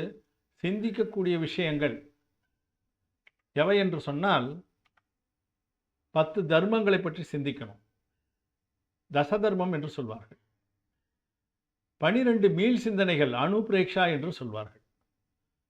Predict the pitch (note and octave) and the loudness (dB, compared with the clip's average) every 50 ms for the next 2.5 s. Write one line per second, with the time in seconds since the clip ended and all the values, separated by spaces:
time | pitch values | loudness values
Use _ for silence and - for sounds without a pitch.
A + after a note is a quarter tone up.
0 | _ - D#3 E3+ G#3+ A#3 A3+ A#3 A3 G3 G3 G3 G3+ G3 G#3+ G#3+ G#3+ G#3 F#3+ D#3+ | _ -6 -2 0 0 2 2 2 2 2 2 0 0 0 -2 -2 -4 -4 -4 -4
1 | D#3+ E3+ F3+ E3+ - - F3+ E3+ F3 A3+ G3+ - G3 E3+ E3+ E3 D3+ D3+ D3 C#3 | -4 -2 -4 -6 -6 -6 -8 -6 -6 -6 -4 -4 -4 -4 -4 -4 -4 -4 -4 -4
2 | - - F3+ E3 D3+ C#3+ C3 C#3 D#3 | -4 -6 -6 -6 -6 -6 -4 -4 -4